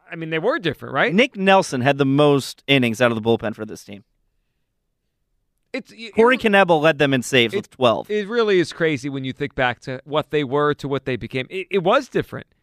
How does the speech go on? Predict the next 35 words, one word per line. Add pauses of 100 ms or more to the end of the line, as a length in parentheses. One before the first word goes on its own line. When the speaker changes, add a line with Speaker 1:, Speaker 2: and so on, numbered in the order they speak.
(440)
Speaker 1:
I
mean,
you,
you, (300)
I
mean,
they
just
were
a
completely
different
team
by
the
time
we
got
to
October.
They
were
really
good
in
October.
And
before
that,
you
know,
you
go
to
May,